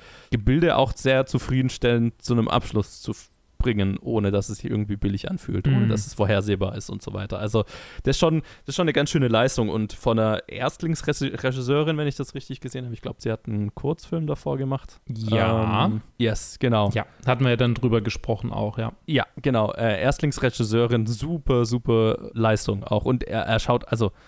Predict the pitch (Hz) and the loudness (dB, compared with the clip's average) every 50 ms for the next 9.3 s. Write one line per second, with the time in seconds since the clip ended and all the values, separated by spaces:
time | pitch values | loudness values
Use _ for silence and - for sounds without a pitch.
0 | - - _ - - 110 107 104 - - 117 107 98 - - - 120 120 107 107 | -20 -20 _ -6 -4 -4 -4 -4 -4 -6 -6 -6 -6 -14 -14 -4 0 0 2 2
1 | - - 175 143 - - - - 123 107 - - 110 101 113 104 101 101 98 95 | 0 -4 -12 -16 -16 -16 -4 0 0 0 2 0 0 2 2 2 2 0 0 -2
2 | 107 - - - 107 101 - - - - - - - 107 107 - - - - - | -4 -8 -6 -4 -4 -2 -2 -2 -4 -4 -6 -4 -4 -4 -4 -4 -6 -6 -6 -6
3 | 113 - - - - - 113 - - 185 185 - - - - - - - - 110 | -6 -6 -8 -6 -4 -4 -4 -4 -4 -6 -6 -4 -4 -4 -4 -6 -8 -8 -8 -8
4 | - - - - - - - 110 110 104 101 - 123 - - 151 156 147 131 120 | -8 -10 -18 -20 -16 -4 0 0 2 2 2 0 -2 0 2 2 2 4 2 2
5 | - 139 127 123 131 127 120 113 110 - - - - _ _ - 123 113 - - | 2 2 2 4 4 4 2 2 0 -2 -8 -14 -16 _ _ -2 -2 0 0 0
6 | - 113 - - - 120 110 113 110 117 113 110 113 113 113 113 117 113 110 107 | 0 -2 -2 0 0 2 4 4 4 4 4 4 4 4 4 4 4 2 4 4
7 | 107 107 104 107 107 107 107 110 117 110 117 110 - - 117 110 110 107 - - | 4 4 4 4 4 4 4 4 4 4 4 2 2 2 2 2 2 0 -2 -8
8 | - - - 113 107 104 104 101 101 101 - - - 117 110 - - 110 - - | -8 -2 2 2 4 4 4 2 0 -2 -6 -4 -2 0 0 0 0 -2 -4 -2
9 | - 107 104 101 98 117 | -2 -2 0 0 -2 -4